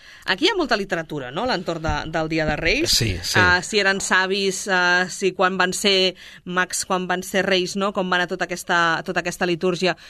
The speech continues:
Speaker 1: i tota aquesta celebració.
Speaker 2: Sí, eh, a veure, cal, cal tenir en, cal tenir en compte que és una, mm, una narració,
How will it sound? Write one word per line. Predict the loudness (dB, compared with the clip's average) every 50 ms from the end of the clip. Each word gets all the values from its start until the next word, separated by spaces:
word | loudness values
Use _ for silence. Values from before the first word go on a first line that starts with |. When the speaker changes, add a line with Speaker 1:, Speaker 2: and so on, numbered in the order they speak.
| -16 -8 -6
Speaker 1:
i | -4
tota | -2 0 0 0
aquesta | -2 -2 -4 -4 -4
celebració. | -2 0 0 0 0 -2 -4 -4 -6 -6 -8 -8 -12 -20 _ _ _ _ _ _ _ _ _ _ _ -18 -16 -16 -16 -18 -18 -8 -2
Speaker 2:
Sí, | 0 2 2 2 0 -2 -4 -8 -12 -16 -10 -4
eh, | -2 0 0 2 2 0 0 0 -2 -2 -4 -6 -6 -6 -6 -8 -4 -2
a | -2 0
veure, | 2 2 2 0 0 -2 -6 -10 -16 -14 -4
cal, | 0 2 2 4 4 2 2 2 0 0 -2 -2 -4 -6 -6 -8 -8 -10 -14 -18 -6 0
cal | 0 0 2 2
tenir | 2 2 2 2 2 0
en, | 0 -4 -6 -6 -2
cal | 0 0 0 0
tenir | 0 -2 0 0
en | 0 0 0
compte | 2 2 2 2 0 -2 -4 -4 -4 -6 -8 -12 -16 -20 -20 -18 -18 -18 -18 -18 -12 -4 0
que | 2 4 4 4 4 2 0
és | -2 -2 -2 -2 -2 -4 -8 -16 -20 -20 -20 -6 0
una, | 0 2 2 2 2 2 2 0 -2 -2 -4 -6 -8 -12 -16 -20 -20 _
mm, | -8 -6 -4 -4 -4 -6 -8 -8 -8 -8 -6 -8 -8 -8 -12 -14 -18 -20 _ -20 -20 _ _ _ _ _ _ _ -20 -20 -20 -20 -20 -20 -20 -20 -20 -20 -20 -20 -10 -2
una | 0 4 4 6 6
narració, | 6 4 4 4 4 4 4 2 4 4 4 4 4